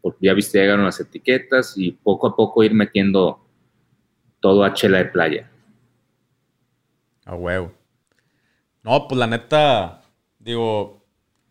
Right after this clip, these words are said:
Speaker 2: es, este, e-, esta madre así es, güey. O sea, no, no, o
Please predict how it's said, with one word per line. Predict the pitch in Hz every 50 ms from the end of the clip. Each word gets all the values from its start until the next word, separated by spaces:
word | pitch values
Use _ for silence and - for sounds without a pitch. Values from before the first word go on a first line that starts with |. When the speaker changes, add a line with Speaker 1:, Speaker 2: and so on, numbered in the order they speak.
| _ -
Speaker 2:
es, | - 127 131 - - - -
este, | 127 131 127 - - - - 165 170 165 165 160 160 151 139 127 120 117 117 65 53 65 113 123
e-, | - -
esta | 127 117 - - 160
madre | 151 147 143 147 151 160
así | 156 - - 151 135
es, | 139 139 156 156
güey. | 147 139 131 117 110 104 104
O | 104 101
sea, | 107 120 117 113
no, | 113 117 123 127 -
no, | - 131 123 123 123 127 135 135 135 135 120
o | 101 92 -